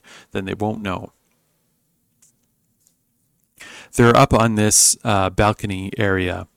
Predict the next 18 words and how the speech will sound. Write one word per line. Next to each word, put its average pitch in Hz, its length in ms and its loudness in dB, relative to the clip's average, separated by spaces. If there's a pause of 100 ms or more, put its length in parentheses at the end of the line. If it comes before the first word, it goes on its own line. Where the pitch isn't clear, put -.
(280)
of 98 260 -8
the 101 80 -8
main 95 260 -10
courtyard, 92 600 -6 (500)
and 101 420 -6 (460)
conveniently 113 680 0
right 104 220 0
next 101 280 -4
to - 60 -6
them 92 220 -6
is 90 140 -4
this 90 180 -6
telescope - 760 -6 (200)
pointed 98 340 -6
downwards. 95 640 -6 (1160)
So 104 340 0
Nissa 113 540 0
runs, 113 380 -2